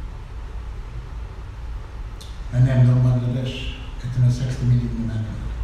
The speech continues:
Indien vet mycket väl att den dagen översvämningarna sakta börjar äta sig in i landet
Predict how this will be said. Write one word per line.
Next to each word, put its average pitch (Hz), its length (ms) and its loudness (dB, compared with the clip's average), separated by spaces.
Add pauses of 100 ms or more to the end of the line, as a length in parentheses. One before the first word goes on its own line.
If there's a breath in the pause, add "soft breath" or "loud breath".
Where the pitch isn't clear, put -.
(500 loud breath)
Indien 135 560 6
vet 123 280 6
mycket 120 200 4
väl 123 300 2 (880)
att 123 200 -2
den 147 300 2
dagen - 340 2
översvämningarna 123 800 4 (720)
sakta 127 640 2
börjar 123 240 6
äta 123 300 4
sig - 260 2
in 120 80 8
i 120 160 4
landet 113 600 -2